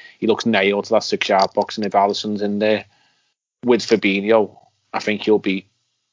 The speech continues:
more satisfied with what you see from Kabak. And I think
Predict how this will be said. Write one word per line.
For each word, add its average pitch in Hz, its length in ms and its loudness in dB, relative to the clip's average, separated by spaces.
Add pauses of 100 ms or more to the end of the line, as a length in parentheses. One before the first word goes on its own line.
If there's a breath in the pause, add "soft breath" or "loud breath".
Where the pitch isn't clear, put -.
(220)
more 107 340 0 (840)
satisfied 101 580 0
with 101 80 -8
what 95 120 0
you 95 60 -10
see 104 160 -4
from 104 160 -8
Kabak. 95 420 0
And 104 100 -4
I 98 40 -2
think 101 260 -4